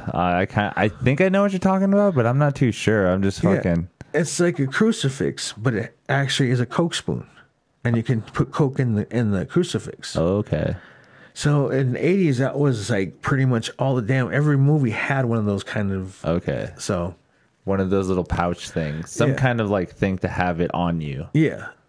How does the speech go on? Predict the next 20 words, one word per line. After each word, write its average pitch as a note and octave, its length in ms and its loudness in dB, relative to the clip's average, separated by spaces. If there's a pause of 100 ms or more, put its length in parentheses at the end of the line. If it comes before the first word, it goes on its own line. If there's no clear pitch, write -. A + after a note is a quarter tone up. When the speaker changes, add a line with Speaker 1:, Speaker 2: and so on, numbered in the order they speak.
(520)
Speaker 2:
it's E3 180 0
like, E3 140 2 (360)
it's C#3 180 0
like C#3 140 2
literally E3 260 4
like B2+ 240 0
a, E2+ 280 0 (1040)
like C3 160 0
a C3 60 2
rosary, C3 520 2 (680)
but A2 200 0
the, A2+ 220 0
the G#2+ 240 0
cross B2 440 -2
is A2+ 120 -2
a - 20 0
little G#2+ 140 0
bit G#2 220 0
bigger. G#2+ 340 -2 (100)
Speaker 1:
Okay. C#2+ 440 -2